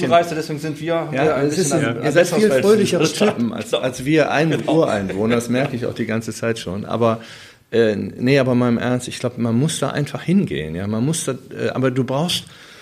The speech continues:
Speaker 2: das Publikum braucht auch so eine, so ein, irgend so ein, so ein, so ein Antrieb, irgend so eine, so eine euphorische,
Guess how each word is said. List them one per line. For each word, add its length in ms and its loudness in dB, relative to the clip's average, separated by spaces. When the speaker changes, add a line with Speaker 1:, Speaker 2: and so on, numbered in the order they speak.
Speaker 2:
das 160 -2
Publikum 460 2
braucht 280 0
auch 100 -6
so 140 -2
eine, 340 0
so 160 -4
ein, 120 -2
irgend 280 4
so 100 0
ein, 260 2
so 120 -2
ein, 280 0
so 120 -2
ein 140 2
Antrieb, 640 2
irgend 220 4
so 80 2
eine, 300 2
so 80 2
eine 200 0
euphorische, 1120 0